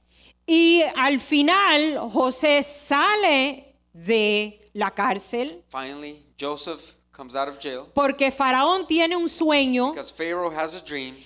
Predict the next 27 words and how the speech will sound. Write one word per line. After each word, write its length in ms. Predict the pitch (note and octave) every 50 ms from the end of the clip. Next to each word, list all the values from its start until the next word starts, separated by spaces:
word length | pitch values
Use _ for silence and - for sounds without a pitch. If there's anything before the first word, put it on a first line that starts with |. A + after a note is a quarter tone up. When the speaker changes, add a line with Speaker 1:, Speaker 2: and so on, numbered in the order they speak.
| _ _
Speaker 1:
que 160 | - D4 C#4+ C#4
necesita 680 | C#4 C#4 C4+ - D4 C#4 C#4 - F4 F4+ F4+ F4 D4
ser 180 | C#4+ - E4 D#4
Speaker 2:
that 60 | E4
Speaker 1:
interpretado. 800 | D#4+ D4+ - C#4+ C4 - - B3+ A#3 A3 A3+ G#3+ G3 F#3+ F3+ E3+
Speaker 2:
needs 280 | E3 D#3 E3+ F3+ - -
to 60 | - E3+
be 160 | - E3 E3
interpreted. 580 | E3 D3 - - C#3+ B2 - - A2 F#2+ G2 F2+ _ _ _ _ _ _ _ _ _ _ _ _ _ _ _ _ _ _ _ _ _ _ _ _ _ _ _ _ _ _ _ _ _ _ _ _ _ _ _ _ _ _ _ _ _ _
Speaker 1:
¿Casualidad? 760 | - G#3+ F3 - - F3 F3 F3 E3+ E3+ F3 F#3 G#3 C4+ E4 F4+ F4+ F4 C#4+ _ _ _ _ _ _ _ _ _ _ _ _ _ _ _ _ _ _ _ _ _ _ _
Speaker 2:
Did 120 | - A2 G2+
it 80 | G2
happen 240 | F#2+ G#2 - - G#2
by 140 | F#2+ - G2
chance? 500 | - - B2 G#2+ A#2+ D3 - - - - _ _ _ _ _ _ _ _ _ _ _ _ _ _ _ _ _ _ _ _ _ _ _ _ _ _ -
Speaker 1:
Todo 400 | E4+ E4 E4+ F4 E4+ D4+ D4+ D4+
parte 420 | D#4 D#4 E4 E4 D#4+ D#4+ D4+ C#4
del 200 | C#4 A#3+ A#3 A3+
plan 360 | - - B3+ B3 B3 B3+ C4+ C4
de 120 | B3+ A#3
Dios. 320 | A3 G#3+ G3 F3+ E3 D3
Speaker 2:
It's 120 | - - -
all 140 | C3+ C3 C3 -
part 220 | - C#3 C3 A#2+
of 120 | A2+ - -
God's 260 | A2 G2+ G2 - -
plan. 260 | - - G#2+ F#2 F#2